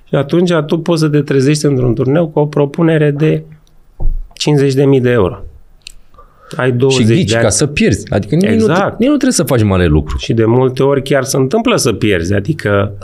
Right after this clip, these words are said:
Speaker 2: Da,
Speaker 1: știi?
Speaker 2: a, chiar că te gândești la chestia asta, "Bă, sincer, eu pe ăsta oricum n-am cum să-l bat."
Speaker 1: Da, sau cine știe ce.
Speaker 2: Plec acasă cu două mii de dolari, trei mii, patru mii, cinci mii de aici și n-am făcut mare lucru, așa?
Speaker 1: Da.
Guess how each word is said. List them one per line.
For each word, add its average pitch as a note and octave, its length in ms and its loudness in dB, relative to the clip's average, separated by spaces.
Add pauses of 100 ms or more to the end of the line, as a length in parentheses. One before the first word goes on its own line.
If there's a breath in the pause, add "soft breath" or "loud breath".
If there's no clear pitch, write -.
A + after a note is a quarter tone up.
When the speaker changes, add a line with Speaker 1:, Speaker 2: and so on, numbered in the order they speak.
(120)
Speaker 2:
Da, F3 120 2
Speaker 1:
știi? A#2 140 -2
Speaker 2:
a, C#3+ 340 0 (180)
chiar D#3+ 200 -2
că A2 140 -2
te G#2 140 -2
gândești A2+ 320 0
la A#2+ 80 2
chestia A#2+ 340 -2
asta, G#2+ 200 -2
"Bă, B2+ 180 -2
sincer, D3+ 400 2
eu C#3+ 60 0
pe C3+ 120 -6
ăsta D3 180 -2
oricum D3+ 220 0
n-am B2+ 180 2
cum G2+ 120 -2
să-l F#2 200 0
bat." D#2+ 360 -4 (200)
Speaker 1:
Da, D3+ 280 0
sau A#2 160 -2
cine C3+ 280 0
știe A2 240 -2
ce. G2+ 200 -4 (140)
Speaker 2:
Plec D3 160 -2
acasă C#3+ 380 -2
cu B2+ 80 0
două C3 300 2
mii B2 340 0 (800 loud breath)
de C3 180 2
dolari, A#2+ 340 2
trei A#2 220 2
mii, A2 140 2
patru G#2+ 280 0
mii, G#2+ 120 2
cinci G2+ 280 0
mii G#2 140 2
de F#2 100 0
aici C#3+ 240 0
și B2+ 120 2
n-am B2 160 0
făcut A#2 260 -2
mare A2+ 200 0
lucru, D3+ 300 0
așa? D3 240 0
Speaker 1:
Da. G2+ 280 -4